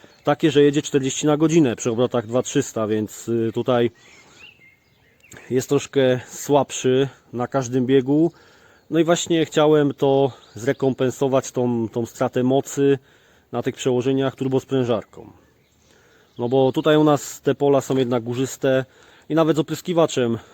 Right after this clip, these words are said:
na górkach ciężko jest utrzymać prędkość na, na trzecim biegu, dajmy, gdzieś, gdzieś przy jakimś dobrym wzniesieniu,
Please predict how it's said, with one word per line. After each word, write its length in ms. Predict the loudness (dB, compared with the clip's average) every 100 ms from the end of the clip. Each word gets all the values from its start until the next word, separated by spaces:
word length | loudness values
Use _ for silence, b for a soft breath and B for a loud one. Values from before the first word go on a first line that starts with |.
| -4
na 160 | -4
górkach 440 | -2 -4 -2 -2 -2
ciężko 300 | -6 -2 -4
jest 120 | -4
utrzymać 560 | -4 -2 0 -2 -4
prędkość 460 | -6 -4 -2 -4 -6
na, 260 | -4 -4 -6 b b b
na 80 | -8
trzecim 340 | -6 -4 -2
biegu, 400 | 0 0 0 -2 -6 b b
dajmy, 520 | -8 -6 -4 -4 -4 -6 _ _ _ _ _ _ _ _ _ _ _ -20 -14
gdzieś, 220 | -6 -6
gdzieś 380 | -6 -10 -6 -6
przy 80 | -4
jakimś 240 | -6 -4
dobrym 280 | -4 -2 -4
wzniesieniu, 600 | -4 -6 -4 -4 -2 -2